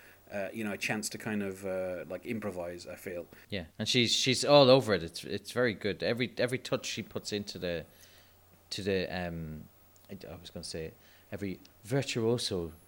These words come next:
Speaker 2: piece of music she plays,
Speaker 1: <laughs>
Speaker 2: but, uh, everything she does, you can feel the individual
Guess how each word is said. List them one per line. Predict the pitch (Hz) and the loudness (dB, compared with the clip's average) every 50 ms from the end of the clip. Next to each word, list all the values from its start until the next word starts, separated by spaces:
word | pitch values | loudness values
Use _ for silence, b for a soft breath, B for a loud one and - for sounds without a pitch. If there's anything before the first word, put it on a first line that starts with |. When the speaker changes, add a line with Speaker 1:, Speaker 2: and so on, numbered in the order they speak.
| b b b b b - _ | b b b b b -20 _
Speaker 2:
piece | - - 110 - - | -10 -6 -4 -2 -2
of | - 90 - | -4 -2 0
music | - 104 98 101 92 92 85 | 0 0 0 0 -2 -4 -6
she | - - | -8 -10
plays, | 87 - 101 90 82 - B B B | -4 -4 -4 -4 -4 -6 B B B
Speaker 1:
<laughs> | B 151 - | B -6 -2
Speaker 2:
but, | - 110 | 2 4
uh, | 113 110 107 - | 4 4 4 2
everything | 117 135 131 143 135 139 139 127 | 0 0 0 -2 -2 -2 -4 -2
she | - - 127 | -2 -2 -4
does, | 95 - 110 104 92 85 - - - - | 0 2 2 2 2 0 -4 -10 -10 -10
you | 92 | -10
can | 92 - 92 | -8 -8 -10
feel | - - - 110 104 101 | -6 -4 -4 -2 -2 0
the | 104 98 | 0 -2
individual | 98 92 87 78 101 92 - 101 92 92 87 85 85 | -2 -2 -4 -6 -6 -6 -4 -4 -2 -2 -2 -4 -6